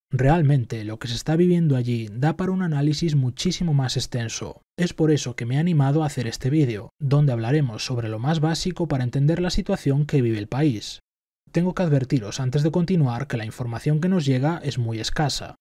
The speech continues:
Hay un bloqueo a Internet y a las telecomunicaciones. Por tanto, dependemos para informarnos de las agencias rusas y de los vídeos grabados con teléfonos móviles que van llegando a cuentagotas.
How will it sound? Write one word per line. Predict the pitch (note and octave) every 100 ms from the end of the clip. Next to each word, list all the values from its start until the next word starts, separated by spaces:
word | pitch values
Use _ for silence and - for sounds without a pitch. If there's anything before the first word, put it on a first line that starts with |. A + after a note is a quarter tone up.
| _
Hay | C#3
un | D3 C#3+
bloqueo | C#3 C#3+ E3 A#2
a |
Internet | B2 D3 F3 D3+ D#3 -
y | D3
a |
las | B2 -
telecomunicaciones. | B2 A#2 A#2 A#2 A2+ B2 E3 C#3+ F#2+ - - - _ _
Por | B2 A#2
tanto, | E3 C#3+ B2
dependemos | A#2 A2 A#2 D#3 C#3+ A2+
para | B2+ A2+
informarnos | A#2 E3 E3 C#3+ D3+ E3 D#3+
de | B2+
las | A2+
agencias | - D#3 D3 F#3+
rusas | F3+ D#3 - E3 D#3
y | - C3
de | B2
los | A#2+
vídeos | D3+ B2 G#2+
grabados | A#2+ B2 D3 A#2+ G2
con | - B2+
teléfonos | G#2+ A2 D#3 E3+ F3
móviles | F3+ D#3+ E3 D#3+
que | -
van | D3+ F3+
llegando | F3+ D3 C#3+ D#3+
a | D3
cuentagotas. | C3 A#2 A2 A#2 A2 - - -